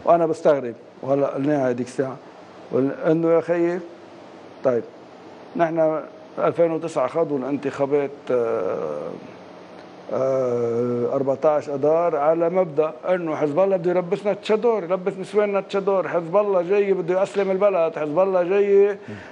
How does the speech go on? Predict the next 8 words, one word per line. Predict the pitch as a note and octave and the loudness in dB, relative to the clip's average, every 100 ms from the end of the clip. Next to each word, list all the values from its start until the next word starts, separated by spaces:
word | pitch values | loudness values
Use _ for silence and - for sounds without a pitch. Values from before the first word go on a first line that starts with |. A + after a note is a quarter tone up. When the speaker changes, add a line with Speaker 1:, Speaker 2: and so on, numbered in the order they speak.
| - | 2
Speaker 1:
بده | F3+ F#3+ E3+ G3 | 4 4 2 2
يفرض، | A3 G3+ F#3+ D#3 D#3 | 2 2 -2 0 2
آه، | E3+ E3 D#3+ D#3+ D#3 D#3 D#3 D#3 D#3 D#3 - - - | 4 4 4 4 4 4 4 4 2 -4 -12 -8 -4
الشريعة | D3+ F#3 F3 D#3+ F#3 G3 | 0 4 4 4 2 2
Speaker 2:
أيامه. | G3+ | 0
Speaker 1:
بالبلد، | F#3+ F3+ G3 G3+ G3 F#3+ | 0 2 4 6 4 4
هي | G3 G#3 G3+ | 4 4 4
القصة. | G3+ - E3 | 2 2 2